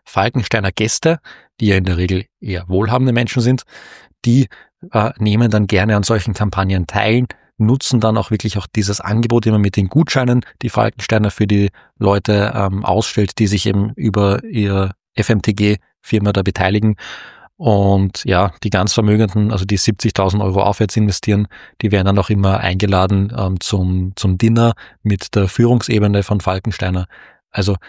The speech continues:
das hat schon vom Charakter her ein bisschen einen Unterschied zu den bestehenden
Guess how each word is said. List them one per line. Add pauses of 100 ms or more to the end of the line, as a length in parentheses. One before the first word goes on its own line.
(300)
das
hat
schon
vom
Charakter
her
ein
bisschen
einen
Unterschied (320)
zu (120)
den
bestehenden